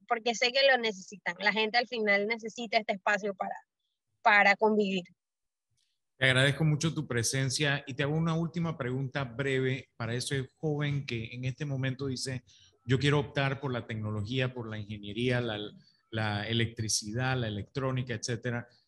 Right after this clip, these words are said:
Speaker 2: ¿Qué es lo que más hace falta en este momento en Panamá, en estas carreras, como para tú decirle, "¿Sabes qué? Mira, explora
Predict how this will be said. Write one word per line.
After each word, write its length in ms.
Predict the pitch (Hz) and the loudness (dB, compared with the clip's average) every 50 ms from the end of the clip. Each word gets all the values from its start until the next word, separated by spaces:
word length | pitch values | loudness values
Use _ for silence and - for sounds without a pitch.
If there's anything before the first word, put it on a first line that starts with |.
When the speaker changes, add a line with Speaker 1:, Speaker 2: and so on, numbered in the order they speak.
| _ _ _ _ | _ _ _ _
Speaker 2:
¿Qué 80 | - 185 | 0 2
es 60 | 190 | 2
lo 100 | 233 214 | 2 2
que 100 | 190 165 | 2 2
más 200 | 151 156 160 160 | 4 4 4 2
hace 240 | 170 156 - 170 156 | 2 0 0 -2 -4
falta 340 | - - 156 151 143 - 156 | -4 -4 -4 -4 -4 -4 -4
en 80 | 147 | -4
este 220 | 147 139 117 - 147 | -4 -6 -6 -6 -6
momento 600 | 139 127 123 131 131 131 127 123 135 135 135 131 135 | -4 -2 0 0 0 0 0 -2 -2 -4 -4 -4 -4
en 200 | 127 120 113 117 | -2 -2 -4 -4
Panamá, 720 | - 123 113 107 107 104 110 117 123 123 120 113 117 - _ _ _ _ | -6 -8 -6 -6 -4 -4 -4 -2 -4 -4 -4 -6 -8 -12 _ _ _ _
en 180 | - 120 120 117 | -8 -6 -4 -2
estas 300 | 117 117 113 - 127 - | -4 -4 -4 -6 -8 -8
carreras, 520 | - 120 107 107 117 117 117 123 127 113 | -6 -6 -4 -2 -2 0 0 0 -2 -2
como 260 | - 127 120 113 117 117 | -2 -2 -2 -2 -2 -2
para 260 | 110 107 107 104 - | -4 -4 -4 -4 -4
tú 100 | 127 127 | -2 -2
decirle, 380 | 123 117 - 143 123 117 117 | -2 -2 -2 -4 -4 -2 -2
"¿Sabes 280 | 117 - 139 139 139 139 | -2 -2 -2 -4 -4 -2
qué? 120 | - 170 147 | -2 -2 0
Mira, 320 | 143 156 143 123 110 - - - _ _ _ _ _ - 120 120 120 - _ - | 2 2 2 2 0 -2 -6 -14 _ _ _ _ _ -8 -8 -8 -8 -8 _ -4
explora 840 | 135 131 - - - - 160 160 160 156 160 160 156 160 151 - | -2 -2 -2 -2 -2 0 2 4 4 4 4 4 2 0 -2 -4